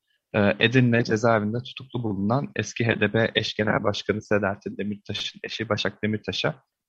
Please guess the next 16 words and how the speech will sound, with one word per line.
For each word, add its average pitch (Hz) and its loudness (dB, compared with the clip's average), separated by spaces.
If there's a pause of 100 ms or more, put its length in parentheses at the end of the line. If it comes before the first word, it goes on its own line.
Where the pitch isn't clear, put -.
gerçeğe 113 2
aykırı 117 0
sağlık 110 0
raporu 113 0
aldığı 107 4
iddiasıyla 107 -2
açılan 98 -2
davada 92 2 (260)
iki - -2
yıl 123 4
altı 110 2
ay 123 4
hapis 117 -4
cezası 92 0
verildi. 82 -4 (1600)
Avukatlar, 117 2